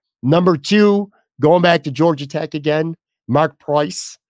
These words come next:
<laughs> Loved Mark Price. Dude, I'm a white,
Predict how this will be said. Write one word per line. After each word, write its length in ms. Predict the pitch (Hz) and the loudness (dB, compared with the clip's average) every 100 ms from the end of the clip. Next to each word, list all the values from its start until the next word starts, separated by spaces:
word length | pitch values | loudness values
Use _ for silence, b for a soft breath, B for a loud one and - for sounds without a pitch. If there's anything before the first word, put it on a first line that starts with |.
| _ _ | _ _
<laughs> 280 | _ _ | _ _
Loved 380 | 240 175 180 175 | -2 4 4 2
Mark 420 | 175 165 175 165 | 0 2 0 -2
Price. 440 | 175 170 202 208 - B B B | -2 2 2 0 -10 B B B
Dude, 100 | 381 | 4
I'm 240 | 330 294 302 | 6 6 6
a 80 | |
white, 500 | 220 160 175 202 226 | 4 4 4 4 0